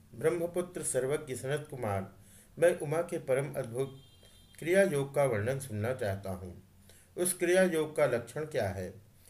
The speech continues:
उसका अनुष्ठान करने पर किस फल की प्राप्ति होती है, तथा जो परा अम्बा उमा को अधिक प्रिय है,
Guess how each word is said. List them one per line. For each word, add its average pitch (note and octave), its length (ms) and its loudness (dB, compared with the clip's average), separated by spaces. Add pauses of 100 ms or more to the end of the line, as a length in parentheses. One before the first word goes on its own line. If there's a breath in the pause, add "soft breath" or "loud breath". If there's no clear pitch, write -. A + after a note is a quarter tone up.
(160 soft breath)
उसका D3+ 300 2
अनुष्ठान D3+ 720 -4
करने C#3+ 240 2
पर D3 320 -4
किस F3+ 220 -4
फल C#3+ 200 -4
की C#3+ 120 -8
प्राप्ति A#2+ 420 -2
होती G2+ 340 -6
है, F2+ 220 -8 (460 loud breath)
तथा D3 240 4
जो C#3 180 2
परा C#3 340 4
अम्बा C3 420 0
उमा B2+ 360 0
को G2+ 420 -6 (240 loud breath)
अधिक C#3+ 380 -2
प्रिय D#3 220 0
है, G2 280 -2